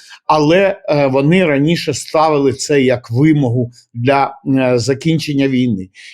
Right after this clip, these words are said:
І що цікаво, що сьогодні, м, е, е, с-, сказали, посилаючись на Путіна, е, в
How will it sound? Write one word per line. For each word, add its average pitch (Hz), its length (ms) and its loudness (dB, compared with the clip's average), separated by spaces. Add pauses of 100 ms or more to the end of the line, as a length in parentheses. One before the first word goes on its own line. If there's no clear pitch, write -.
І 147 80 0
що 220 180 0
цікаво, 131 600 0
що - 220 -14
сьогодні, 190 460 0 (560)
м, 160 180 2
е, 135 640 2 (1080)
е, 131 640 2
с-, 113 340 -8
сказали, 165 800 0
посилаючись 165 880 0
на 135 120 -4
Путіна, 196 600 -2 (520)
е, 160 40 2 (920)
в 147 360 -6